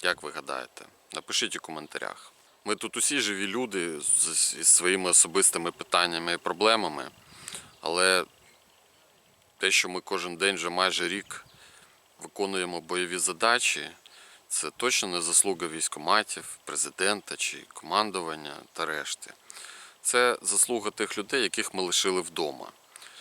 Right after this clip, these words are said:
Це вони надихають не здаватися. Це вони поруч кожної миті і допомагають піднятися кожен раз, коли нам важко і ми втрачаємо рівновагу.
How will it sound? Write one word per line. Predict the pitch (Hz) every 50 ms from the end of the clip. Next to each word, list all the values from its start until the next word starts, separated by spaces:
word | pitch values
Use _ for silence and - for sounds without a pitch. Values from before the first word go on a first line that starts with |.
| - - -
Це | - - 90 87 87 87 -
вони | - 85 95 107 120 120
надихають | 107 95 87 73 78 - - 95 90 90 85 - -
не | 85 80
здаватися. | 78 - 92 78 82 78 71 - - - - - - - - 60 - - - _ _ - - - - - - _ -
Це | - - 87 87 85 85 82 82 - - _
вони | - 85 95 104 117 110
поруч | - - - 107 104 95 92 - -
кожної | - - 92 95 87 87 90 87 85
миті | 90 104 120 131 127 - - - - - - - - - - - - - - -
і | - 73 80 78
допомагають | 78 85 - - 90 90 90 - 110 107 95 - _
піднятися | - 85 90 95 101 104 - 90 82 - - 82
кожен | - - 92 90 82 85 85 87
раз, | 101 107 113 - -
коли | - 85 82 85
нам | 82 82 82 82
важко | 101 110 113 - - -
і | 80
ми | 78 80 82
втрачаємо | - - 80 - - 92 85 85 82 80 78
рівновагу. | 80 82 78 85 85 82 78 69 - - - -